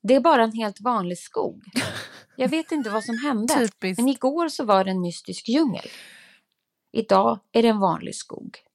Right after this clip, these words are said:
Speaker 1: Och det här funderade vi lite fram och tillbaka på. Vad var det som gjorde att det var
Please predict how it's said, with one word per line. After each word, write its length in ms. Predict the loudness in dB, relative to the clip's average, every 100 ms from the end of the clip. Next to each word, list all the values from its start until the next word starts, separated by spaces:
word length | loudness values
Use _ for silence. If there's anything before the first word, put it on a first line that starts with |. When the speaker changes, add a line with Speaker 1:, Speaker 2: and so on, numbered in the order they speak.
| _ _ _ _ _ _ -16 -14 -14 -18 -12 4
Speaker 1:
Och 240 | 6 6
det 120 | 4
här 120 | 4 2
funderade 500 | 2 2 2 0 0
vi 220 | -2 -2 _
lite 200 | -6 -6
fram 260 | 0 2 2
och 80 | 0
tillbaka 400 | 2 2 0 -8
på. 360 | _ 6 6 4
Vad 140 | 2
var 120 | 4
det 100 | 2
som 200 | 2 0
gjorde 280 | 0 2 0
att 120 | -2
det 80 | -2
var 280 | 2 4